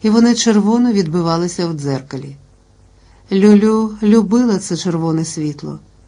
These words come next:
Напроти вікна, ніби в театрі тіней, вимальовувався фотель. На бильцях фотеля Анрі склав свої штани, шлейки яких звисали в порожнечу. Треба йому купити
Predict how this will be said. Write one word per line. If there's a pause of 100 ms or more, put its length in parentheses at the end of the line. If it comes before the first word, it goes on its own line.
(140)
Напроти
вікна, (420)
ніби
в
театрі
тіней, (360)
вимальовувався
фотель. (1000)
На
бильцях
фотеля (260)
Анрі
склав
свої
штани, (440)
шлейки
яких
звисали
в
порожнечу. (960)
Треба
йому
купити